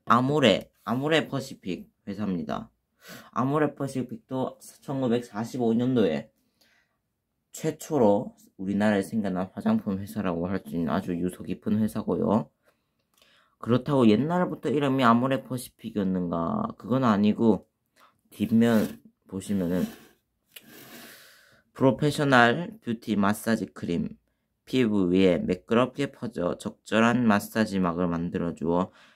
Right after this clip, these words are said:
피부의 온도를 높이고 가벼운 손놀림으로 피-, 피부를 자극시켜서 혈액순환을 원활히 해주며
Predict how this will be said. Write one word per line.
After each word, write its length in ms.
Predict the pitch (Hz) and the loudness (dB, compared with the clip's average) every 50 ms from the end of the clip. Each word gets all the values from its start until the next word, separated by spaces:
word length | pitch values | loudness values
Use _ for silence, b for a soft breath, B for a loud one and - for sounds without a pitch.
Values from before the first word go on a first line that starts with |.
| b b _ | b b _
피부의 400 | - 147 139 - - 117 117 107 | -2 -2 0 2 4 4 4 4
온도를 560 | - - 120 139 135 123 123 113 104 95 87 | 4 2 0 -2 0 0 2 2 2 2 0
높이고 680 | 87 95 - _ - 101 92 85 82 87 92 107 - _ | 0 -2 -4 _ -12 -16 -10 -6 -4 -2 -2 -4 -6 _
가벼운 540 | - - 92 87 107 117 131 135 143 135 131 | -4 -2 0 2 2 2 2 2 0 -4 -6
손놀림으로 960 | - - 127 113 113 113 110 107 110 113 113 107 101 90 87 90 95 107 110 B B B B B B | -6 -4 0 2 4 4 6 6 6 6 6 4 4 2 2 0 0 0 -2 B B B B B B
피-, 140 | - - - - - _ _ _ _ | -14 -14 -14 -14 -16 _ _ _ _
피부를 540 | _ - - 147 - 113 120 117 120 131 127 | _ -8 -6 -4 -2 0 2 4 4 2 2
자극시켜서 880 | 123 123 117 107 110 107 - - - - - - 107 92 - 85 85 92 | 0 -2 -2 -2 -2 -2 -4 -8 -16 -16 -10 -8 -8 -4 -2 -2 -2 -2
혈액순환을 840 | 113 - - 131 127 127 135 131 - - 113 101 95 92 98 107 107 | -2 -4 -4 -2 -2 -2 -2 -2 -2 -2 0 2 2 4 4 4 4
원활히 680 | 98 92 98 107 113 117 113 107 95 98 107 110 120 113 | 4 4 4 4 4 4 2 2 0 0 0 0 -2 -2
해주며 640 | 104 95 85 95 90 87 85 82 82 87 104 147 | -6 -6 -4 -4 -4 -2 -2 -2 -2 -2 -2 -4